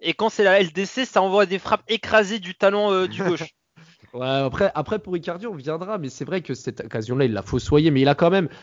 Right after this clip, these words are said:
Speaker 2: fait un très bon match, et on viendra, et on reviendra qu'il a été
Speaker 1: Oui.
Speaker 2: décisif sur ses, sur certains buts parisiens. Et, euh, et franchement, euh, là, on viendra à la vingt-sixième minute, parce qu'au début du match, ça s'observait,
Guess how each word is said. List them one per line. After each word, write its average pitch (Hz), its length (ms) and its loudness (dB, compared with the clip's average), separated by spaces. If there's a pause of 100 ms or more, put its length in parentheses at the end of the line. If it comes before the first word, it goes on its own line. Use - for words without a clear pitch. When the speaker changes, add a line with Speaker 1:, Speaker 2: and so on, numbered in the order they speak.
(100)
Speaker 2:
fait - 120 0
un 143 100 2
très 180 240 0
bon 165 180 -2
match, 185 300 4
et 156 80 2
on 147 160 0
viendra, 143 400 -2
et 143 80 0
on 131 100 0
reviendra 143 320 -2
qu'il 143 160 -4
a 123 60 2
été 123 180 -4
Speaker 1:
Oui. 120 60 -10
Speaker 2:
décisif 143 320 -8
sur 139 200 -8
ses, 131 220 -6
sur - 180 -14
certains - 460 -4
buts 131 160 -4
parisiens. 123 580 0 (440)
Et, 127 160 4
euh, 131 400 2
et 127 80 -2
franchement, 180 720 -2 (100)
euh, 117 380 2
là, 139 100 4
on 143 80 4
viendra 123 360 2
à - 20 2
la 120 80 2
vingt-sixième 131 480 0
minute, 165 240 0
parce 135 160 -2
qu'au 147 80 -2
début 185 240 -4
du 226 120 -4
match, - 260 0 (160)
ça 165 120 -2
s'observait, 175 720 0